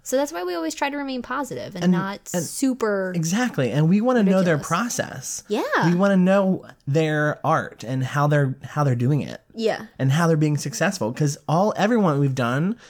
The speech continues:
Speaker 2: and kind of interviewed and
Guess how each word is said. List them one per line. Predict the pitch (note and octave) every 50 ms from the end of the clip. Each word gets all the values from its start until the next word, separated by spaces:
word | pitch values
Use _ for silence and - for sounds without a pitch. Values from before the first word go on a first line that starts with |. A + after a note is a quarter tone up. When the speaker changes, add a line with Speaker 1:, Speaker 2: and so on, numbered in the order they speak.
| - - - _ _ -
Speaker 2:
and | C#3 C3 B2+ A#2+ A#2 A#2 A#2+ B2 - _ _ -
kind | - C#3+ C3
of | -
interviewed | C#3 C#3+ E3 E3 E3 F3 F3 E3+ E3+ E3+ E3+ E3 E3+
and | - B2+ C3 B2+ B2+ B2+ B2 B2